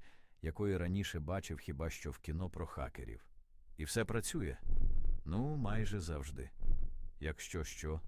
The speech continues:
викличемо Петровича. Наш завідувач кафедри Прокопович Ткаченко Дмитро Ігорович — то людина, яка одночасно розуміє і штучний інтелект,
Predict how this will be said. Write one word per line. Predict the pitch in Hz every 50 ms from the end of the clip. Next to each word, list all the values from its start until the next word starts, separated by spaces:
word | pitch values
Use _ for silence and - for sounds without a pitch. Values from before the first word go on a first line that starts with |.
| - - - - - -
викличемо | - 87 90 - - 82 80 - - 82 80 78 71
Петровича. | - 80 71 - - 71 65 58 62 - - - - - - - - - - - - - - - - - - - - - - - - - - - - - - - -
Наш | 82 104 113 98
завідувач | 90 110 104 110 113 104 104 101 95 -
кафедри | - - 107 107 - 107 95 95 92 90 82 78 73 - -
Прокопович | - 90 82 - 107 98 - 95 80 78 73 - -
Ткаченко | - - 92 - - 98 98 95 90 - 78 73
Дмитро | 67 73 82 78 - 85 85 85
Ігорович — | 95 98 78 67 69 67 65 67 - - - - - - - - - - - -
то | - 80
людина, | 80 80 78 98 113 110 101
яка | 92 92 87 - 101
одночасно | 98 95 85 95 92 - - 113 104 - - 95 85
розуміє | 90 85 78 90 87 101 110 101 95 95 95 -
і | - 92
штучний | - - - - 110 98 - - 85 73 69
інтелект, | 67 - 73 69 67 64 - - - -